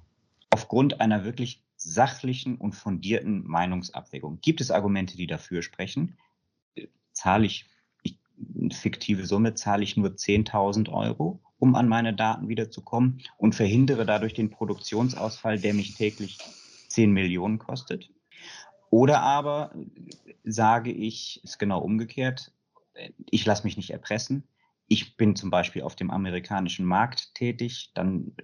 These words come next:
darf man Terroristen nicht unterstützen, dann darf man keine Erpressungsgelder leisten, ähm,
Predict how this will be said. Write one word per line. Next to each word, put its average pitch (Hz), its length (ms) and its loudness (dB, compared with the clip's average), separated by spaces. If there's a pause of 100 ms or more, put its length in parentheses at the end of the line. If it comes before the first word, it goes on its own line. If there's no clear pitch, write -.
darf 95 240 2
man 101 160 0
Terroristen 101 540 -2
nicht 123 140 -2
unterstützen, 117 600 -4
dann 87 100 -2
darf 80 200 -4
man 90 120 -4
keine 95 240 -4
Erpressungsgelder 110 800 -2
leisten, 95 540 -4 (560)
ähm, 90 260 6